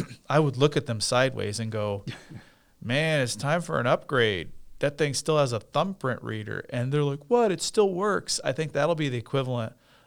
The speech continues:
Speaker 1: of driving a ten-year-old bev. It still works, but it's like, "Don't you want the new one with the whatever new feature?"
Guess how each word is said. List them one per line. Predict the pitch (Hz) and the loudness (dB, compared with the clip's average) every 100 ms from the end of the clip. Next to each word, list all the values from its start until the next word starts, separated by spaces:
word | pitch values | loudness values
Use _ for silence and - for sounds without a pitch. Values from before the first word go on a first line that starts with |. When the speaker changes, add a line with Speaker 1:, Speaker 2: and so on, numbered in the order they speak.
| - | -4
Speaker 1:
of | 120 | 0
driving | 131 131 127 | 4 4 2
a | 110 | -2
ten-year-old | - 131 127 127 120 107 | -2 -2 0 2 0 0
bev. | 120 127 85 - - | 2 2 2 -2 -8
It | 123 | -6
still | - 226 | 0 0
works, | 175 143 190 160 156 - - - | 2 2 4 4 0 -6 -8 -2
but | 131 | -2
it's | 120 - | 0 -2
like, | 123 107 - _ _ | 0 0 -4 _ _
"Don't | - 139 143 | -6 -4 -2
you | 139 | -2
want | 120 131 151 165 - - _ _ _ | 0 2 2 0 -8 -20 _ _ _
the | - | -6
new | 117 120 | -2 0
one | 143 143 143 147 | 2 2 2 2
with | 127 120 | 0 -2
the | 117 113 110 | -2 0 0
whatever | 110 113 117 120 | 0 2 2 -2
new | 117 | -4
feature?" | 110 117 113 123 127 | -4 -6 -6 -4 -4